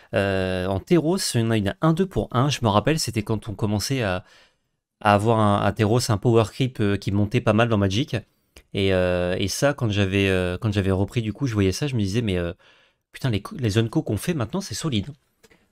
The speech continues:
Un deux pour un, quand on caste un spell qui cible, euh, le Favori d'Oblite, donc c'est la mécanique héroïque, on met un marqueur plus un plus un sur lui, et on prévient tous les dommages qu'il devrait subir ce tour-ci. Euh, c'était joué en histo-, en héroïque, du coup, dans le deck à l'époque.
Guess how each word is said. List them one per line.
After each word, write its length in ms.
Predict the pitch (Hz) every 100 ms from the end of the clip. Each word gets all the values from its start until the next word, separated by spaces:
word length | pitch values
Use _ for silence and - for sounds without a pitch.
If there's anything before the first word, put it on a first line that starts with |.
| _ _
Un 80 | 156
deux 100 | 160
pour 260 | 165 131 -
un, 240 | 131 185 -
quand 240 | 147 135
on 180 | 131 117
caste 300 | 107 185 -
un 40 | 160
spell 280 | - 165
qui 180 | 131 220
cible, 520 | 196 - - 180 120 92 - _ _
euh, 60 | 110
le 100 | 104
Favori 280 | 135 120 113
d'Oblite, 280 | 104 123 160
donc 120 | 113
c'est 120 | 117
la 20 |
mécanique 380 | 98 95 - 190
héroïque, 360 | 113 98 143 -
on 60 |
met 80 | 104
un 80 | 98
marqueur 340 | 110 127 160
plus 200 | - 127
un 40 | 135
plus 160 | 131
un 60 | 127
sur 200 | - 101
lui, 220 | 98 139 - - -
et 80 | 117
on 80 |
prévient 260 | 107 120 127
tous 120 | 127 190
les 100 | 165
dommages 360 | 143 156 -
qu'il 100 | -
devrait 220 | 123 110
subir 400 | 107 - 131 165
ce 120 | - 165
tour-ci. 380 | 135 101 - - _ _ _ _ _ _ _ _ _ _ -
Euh, 180 | 101
c'était 320 | 92 - 117 104
joué 160 | 123
en 120 | 180
histo-, 340 | 160 - 139 131
en 400 | 113 107 104 104
héroïque, 320 | 117 120 123
du 100 | 104
coup, 120 | 104
dans 100 | 110
le 60 | 101
deck 180 | 110 113
à 60 |
l'époque. 480 | - - 160 - _